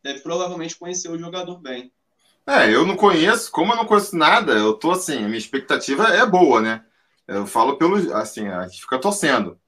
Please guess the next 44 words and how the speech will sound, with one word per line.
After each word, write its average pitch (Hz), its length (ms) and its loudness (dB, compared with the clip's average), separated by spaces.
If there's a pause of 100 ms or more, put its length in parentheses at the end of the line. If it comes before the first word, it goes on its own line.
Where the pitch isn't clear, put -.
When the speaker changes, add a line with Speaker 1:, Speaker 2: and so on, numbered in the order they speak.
(560)
Speaker 2:
Ah, 98 720 4
o 104 80 0
Diego 120 240 2
até 160 160 2
falou 196 160 4
aqui, 190 120 0
ó, 135 40 6
não 143 100 2
podemos 165 380 2
perder 190 240 6
o 190 60 2
Felipe 190 260 0
Ferreira, 170 420 6
já 139 140 4
perdemos 165 460 2
o 170 40 2
Zé 170 120 4
Rafael 175 400 4
de 185 100 -2
bobeira. 180 580 4 (880)
É, 117 600 0
quando 147 160 2
ele 151 80 -2
disputou 160 420 0
a 165 60 4
Série 170 260 2
B 160 240 4
junto 180 220 -4
com 202 80 0
a 175 80 4
gente 147 260 -2
pelo 180 140 2
Londrina, 180 440 0
foi 180 160 -2
oferecido 170 360 -4
barato 170 460 4
e 180 40 -4
estourou 170 240 0
no 214 120 0
Vasco. 151 380 2 (560)
Teve 165 220 2
realmente 214 460 4
isso, 214 260 0
né? 120 220 -4